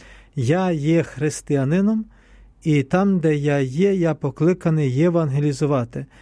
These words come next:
Євангелізувати не лише словами, але євангелізувати своєю постаттю, своєю поведінкою, своїм життям. Е, папа Франциск досить часто про це говорить. Наприклад, пам'ятаємо, що декілька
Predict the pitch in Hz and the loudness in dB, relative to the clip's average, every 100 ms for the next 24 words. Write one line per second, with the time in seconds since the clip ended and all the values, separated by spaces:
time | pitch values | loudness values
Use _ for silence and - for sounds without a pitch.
0 | - - _ 139 156 165 160 160 151 185 | -20 -20 _ -2 2 2 2 2 2 0
1 | 202 165 139 185 220 196 - 175 180 156 | 0 0 2 2 2 0 -2 0 0 0
2 | - 156 139 175 202 185 151 143 143 151 | -4 -2 0 2 0 0 -2 0 0 0
3 | 156 147 143 139 160 160 143 - 143 131 | 0 -2 -2 -2 -4 -4 -8 -4 -2 -2
4 | 127 160 - 135 - 127 - 135 127 131 | 0 -2 -2 -10 -10 -10 -4 -2 0 -2
5 | 127 170 165 123 147 147 123 139 139 120 | 0 0 0 -4 -2 -4 -4 -6 -4 -4
6 | 127 - - - - - - - 135 127 | -6 -14 -20 -20 -20 -20 -12 -4 -2 0
7 | 127 123 123 - - - - - 165 196 | 0 -2 -6 -14 -18 -18 -10 -4 0 0
8 | 170 175 160 202 165 160 - - 175 160 | 0 0 2 0 0 0 -2 -2 0 0
9 | - 139 135 135 156 127 139 151 135 127 | -2 -2 -2 -2 -2 0 0 2 0 -2
10 | 123 135 123 135 120 131 131 156 147 131 | -6 -6 -6 -6 -4 -6 -4 -4 -2 -4
11 | - 127 139 - 131 - 131 | -6 -4 -2 -4 -6 -4 -4